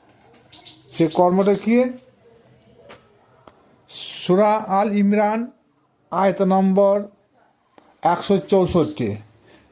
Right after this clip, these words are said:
এই আয়াতে আল্লাহ পাক রব্বুল আলামিন বলেন, "আমার রসুল তোমাদেরকে,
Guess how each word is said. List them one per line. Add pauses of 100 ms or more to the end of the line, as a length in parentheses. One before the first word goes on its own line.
(140)
এই
আয়াতে
আল্লাহ
পাক
রব্বুল
আলামিন
বলেন, (440)
"আমার
রসুল
তোমাদেরকে,